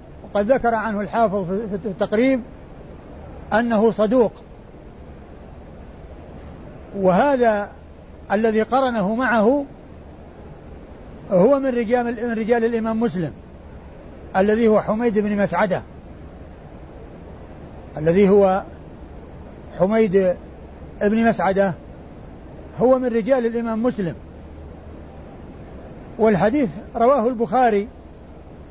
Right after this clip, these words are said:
ولكنه رواه و-، و-، وقد رواه من طريق، من هذا الإسناد،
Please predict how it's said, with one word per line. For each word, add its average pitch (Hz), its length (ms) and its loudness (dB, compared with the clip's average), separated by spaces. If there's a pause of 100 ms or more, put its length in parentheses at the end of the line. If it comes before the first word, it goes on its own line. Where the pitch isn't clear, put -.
(680)
ولكنه 220 840 4 (1300)
رواه 214 480 4 (1400)
و-، - 60 -2
و-، 233 280 2
وقد 226 260 2
رواه 247 320 4
من 233 120 -6
طريق، 214 540 0 (640)
من 190 120 -2
هذا 247 220 4
الإسناد، 226 520 2